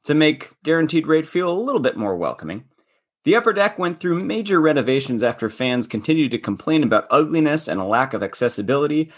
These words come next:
and a multi-tiered concourse was actually added,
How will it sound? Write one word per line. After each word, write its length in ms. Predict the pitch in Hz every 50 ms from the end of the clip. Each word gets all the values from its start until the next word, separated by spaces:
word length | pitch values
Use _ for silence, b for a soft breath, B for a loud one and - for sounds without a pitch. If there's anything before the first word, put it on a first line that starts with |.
| B B -
and 100 | 143 143
a 40 |
multi-tiered 640 | 156 180 208 208 - 190 165 165 - - 165 147 135
concourse 580 | - - 175 165 196 - - 110 107 104 - -
was 100 | 104 104
actually 460 | 117 120 123 - - 135 123 113 -
added, 400 | 95 120 120 120 117 113 120 120